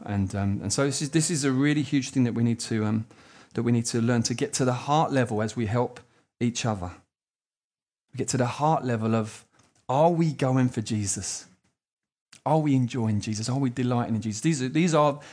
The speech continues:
trust me, these are the big questions. If I'm not delighting in Jesus, my heart will look elsewhere 'cause I need to delight in something.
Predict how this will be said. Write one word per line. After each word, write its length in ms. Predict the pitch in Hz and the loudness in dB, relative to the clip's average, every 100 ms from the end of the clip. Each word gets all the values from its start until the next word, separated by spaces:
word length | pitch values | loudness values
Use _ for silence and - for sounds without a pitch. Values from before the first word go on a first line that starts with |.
| - | -6
trust 300 | - 190 - | 2 4 4
me, 200 | 127 123 - - | 2 0 -4 -2
these 180 | 143 135 | 2 2
are 40 | |
the 80 | 123 | 0
big 140 | 113 107 | -2 -4
questions. 560 | 101 95 - 90 - _ _ - _ _ _ _ _ - | -6 -8 -10 -16 -16 _ _ -20 _ _ _ _ _ -8
If 140 | 110 | 2
I'm 160 | 156 202 | 4 6
not 140 | 190 | 4
delighting 340 | 170 160 139 143 | 4 4 4 4
in 100 | 131 | 4
Jesus, 680 | 131 110 101 101 - - - _ _ _ _ _ _ | 2 0 -2 -6 -8 -10 -16 _ _ _ _ _ _
my 160 | 117 120 | 0 0
heart 320 | 120 143 - | 2 0 0
will 260 | 123 117 - _ | 0 -2 -6 _
look 180 | 120 113 | -2 0
elsewhere 420 | 107 - 98 90 | -2 -2 -6 -8
'cause 140 | - 107 | -6 -2
I 80 | 107 | 0
need 200 | 107 104 | 0 -2
to 100 | 110 | -6
delight 240 | 101 90 | -6 -6
in 60 | 95 | -6
something. 360 | - 90 - | -8 -10 -12